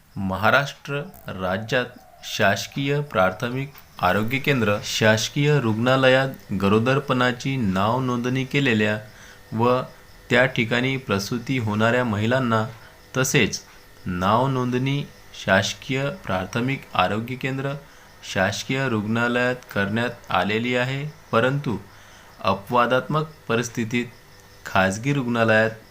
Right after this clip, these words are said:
काही कारणास्तव प्रसूतीखाली दाखल केलेल्या महिलांना पहिल्या प्रसूतीच्या वेळी त्यांच्या नवजात बालकांसाठी मुलगा किंवा मुलगी बेबी केअर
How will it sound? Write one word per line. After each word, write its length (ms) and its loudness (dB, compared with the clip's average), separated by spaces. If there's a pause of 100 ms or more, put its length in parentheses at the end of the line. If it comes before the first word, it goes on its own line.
(120)
काही 360 0
कारणास्तव 800 0 (560)
प्रसूतीखाली 1300 -4 (180)
दाखल 600 -2
केलेल्या 480 -2
महिलांना 720 0 (720)
पहिल्या 500 2
प्रसूतीच्या 840 -2
वेळी 420 2 (460)
त्यांच्या 560 0 (400)
नवजात 600 4
बालकांसाठी 920 2 (500)
मुलगा 580 2
किंवा 420 0
मुलगी 560 0 (460)
बेबी 540 2
केअर 360 0